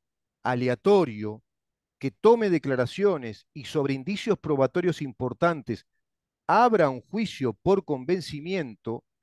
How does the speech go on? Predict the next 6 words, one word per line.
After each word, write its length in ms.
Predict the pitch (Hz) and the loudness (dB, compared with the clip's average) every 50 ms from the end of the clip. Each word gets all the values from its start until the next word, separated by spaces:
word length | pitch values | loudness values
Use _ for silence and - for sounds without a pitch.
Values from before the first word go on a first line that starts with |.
| _ _ - | _ _ -6
y 120 | 143 156 | -6 -2
que 140 | - 170 156 | 0 0 2
permite 440 | - 156 143 151 185 214 196 - 208 | 2 2 0 0 0 -6 -4 -4 -6
investigar 640 | 180 160 156 143 - - 160 151 156 170 170 147 117 | -4 -2 -4 -4 -2 -4 -4 0 2 2 2 2 0
cada 300 | - 190 196 208 185 156 | 0 0 2 2 2 0
caso 480 | - - 185 180 - - 143 123 101 | 0 -2 -2 -2 -2 -6 -10 -10 -10